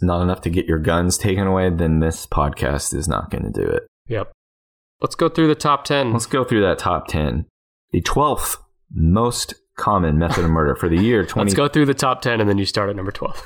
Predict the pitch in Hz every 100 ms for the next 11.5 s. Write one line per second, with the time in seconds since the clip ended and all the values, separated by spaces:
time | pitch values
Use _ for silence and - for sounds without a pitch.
0 | - 160 - 147 160 - - - 92 95
1 | 98 92 87 90 87 - 123 127 117 104
2 | 101 - 98 90 85 - 113 107 98 95
3 | 85 82 85 76 76 - 107 - _ _
4 | _ _ - - - 117 123 - 71 90
5 | - - - 85 - 80 73 - 82 71
6 | 76 - _ _ _ _ _ - 92 98
7 | 113 95 82 87 82 85 92 104 120 127
8 | _ _ _ _ _ - 87 87 - 135
9 | 143 101 67 - - 139 127 92 57 85
10 | 95 107 120 120 139 87 80 78 - 95
11 | 87 - - -